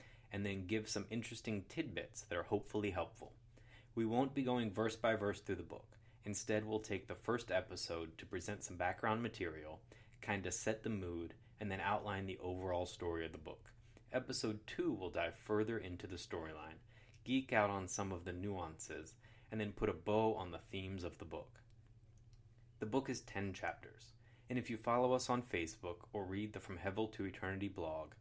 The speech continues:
you'll see we have a basic one-week reading plan for the book.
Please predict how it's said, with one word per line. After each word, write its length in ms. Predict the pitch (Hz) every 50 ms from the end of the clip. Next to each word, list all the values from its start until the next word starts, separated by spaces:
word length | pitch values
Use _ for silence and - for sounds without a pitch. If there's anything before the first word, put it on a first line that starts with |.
| - - - - - - -
you'll 140 | 117 110 107
see 280 | - - - - 113
we 120 | 110 110 104
have 200 | 92 98 92 92
a 60 | 87
basic 560 | 82 - - 98 104 104 - - 110 - -
one-week 600 | 98 92 95 110 120 127 123 110 104 101 104 - - - -
reading 360 | - 101 101 101 104 98 95 92
plan 320 | - 95 92 92 92 87
for 140 | - - 82
the 60 | 82
book. 340 | - - 76 - - -